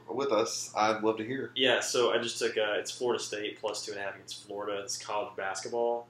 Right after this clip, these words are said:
Speaker 2: I'm actually gonna take a money line. Uh, my random bet is the points. I'm taking money line plus one twenty.
Speaker 1: Like that game Saturday night?
Speaker 2: Yes, Saturday night. Uh, Florida State, they took care of business
Speaker 1: Ooh.
Speaker 2: against their cupcake. They played Penn. They won one oh five to seventy.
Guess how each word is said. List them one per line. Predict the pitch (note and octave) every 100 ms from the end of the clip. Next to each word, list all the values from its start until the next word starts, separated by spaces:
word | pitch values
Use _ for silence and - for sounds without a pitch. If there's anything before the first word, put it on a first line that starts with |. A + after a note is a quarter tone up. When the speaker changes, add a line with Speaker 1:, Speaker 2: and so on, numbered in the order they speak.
| -
Speaker 2:
I'm | G2 G2
actually | G#2+ A2+
gonna | G2+
take | G2+
a | -
money | - F#2+
line. | G#2 G#2+ G#2+ A2 G#2+ _ _
Uh, | F#2 F#2+ F#2 F#2 - - G2+
my | G#2 G2 F#2 - _
random | A#2 B2+ A2+
bet | G#2+ G2+
is | -
the | - -
points. | F#2+ F#2 - - - - _ _
I'm | G2 G2
taking | G2 G2 F#2+ F2+
money | F#2 F#2+
line | F2+ F#2 F2
plus | E2+ -
one | -
twenty. | - A#2 A2 A2
Speaker 1:
Like | A2+ A2
that | A2
game | B2 A2+
Saturday | G2+ G#2+ C3+
night? | C#3+ E3 - - - _ _ _ -
Speaker 2:
Yes, | G2+ D#2+ -
Saturday | F#2 F#2 F#2
night. | F#2 G2+ G2+ F2+ - -
Uh, | G2
Florida | - B2 A#2+
State, | - A2 G#2+ A2 -
they | G#2
took | G2+ G2+
care | A2 G2
of |
business | G#2 G2+ A2+
Speaker 1:
Ooh. |
Speaker 2:
against | G#2+ -
their | G#2
cupcake. | - A2 - G#2+ G#2
They |
played | G2 G2 -
Penn. | - A2 G#2
They | G2
won | G2 G2 F#2+ -
one | G2 G#2+
oh |
five | A2 G2+ G2 G2
to | -
seventy. | - F#2+ F#2 G2+ A#2 C3+